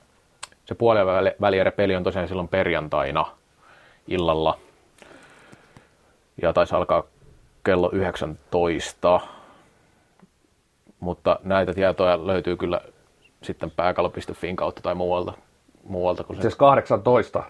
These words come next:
Speaker 2: paikallista
Speaker 1: Niin,
Speaker 2: aikaa.
Speaker 1: paikallista, eli
Speaker 2: Kyllä.
Speaker 1: yhdeksäntoista Suomea.
Speaker 2: Kyllä,
Speaker 1: Kyllä se näin
Speaker 2: kyllä,
Speaker 1: on.
Speaker 2: juuri näin.
Speaker 1: Ja
Speaker 2: Ja
Speaker 1: tota
Speaker 2: vastustaja tulee lohko A:n viimeinen vastaan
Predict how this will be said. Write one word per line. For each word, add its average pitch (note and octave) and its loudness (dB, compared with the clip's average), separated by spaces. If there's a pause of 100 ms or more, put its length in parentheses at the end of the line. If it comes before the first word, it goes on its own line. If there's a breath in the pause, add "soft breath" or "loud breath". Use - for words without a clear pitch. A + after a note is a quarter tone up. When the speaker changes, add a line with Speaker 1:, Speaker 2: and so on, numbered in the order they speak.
(280)
Speaker 2:
paikallista A2 4
Speaker 1:
Niin, - 4
Speaker 2:
aikaa. D3 6
Speaker 1:
paikallista, A#2+ 2
eli G#2+ -2
Speaker 2:
Kyllä. - 4
Speaker 1:
yhdeksäntoista G#2 2
Suomea. D#2+ 0
Speaker 2:
Kyllä, G#2 6
Speaker 1:
Kyllä A2+ 2
se C3 2
näin G#2+ 2
Speaker 2:
kyllä, G2+ 4
Speaker 1:
on. F2+ 0
Speaker 2:
juuri G2 4
näin. F#2+ 0
Speaker 1:
Ja F#2+ -8 (380 loud breath)
Speaker 2:
Ja F#2+ 4
Speaker 1:
tota C#3 4
Speaker 2:
vastustaja C#3 6
tulee D3 6 (840)
lohko C3+ 6
A:n A2+ 6
viimeinen A2+ 4 (1300)
vastaan G#2+ 4